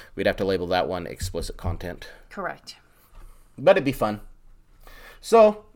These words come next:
Speaker 1: anyhow, um, be sure to message our co-host,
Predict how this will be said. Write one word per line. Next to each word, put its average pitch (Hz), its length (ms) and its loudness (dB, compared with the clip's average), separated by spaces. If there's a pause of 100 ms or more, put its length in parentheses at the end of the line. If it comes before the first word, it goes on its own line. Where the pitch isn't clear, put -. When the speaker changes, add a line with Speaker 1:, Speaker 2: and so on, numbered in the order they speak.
(160)
Speaker 1:
anyhow, 185 500 4 (160)
um, 160 760 8 (100)
be 170 100 -4
sure 196 220 2
to 165 520 4
message 156 920 2
our 139 160 6
co-host, 170 760 2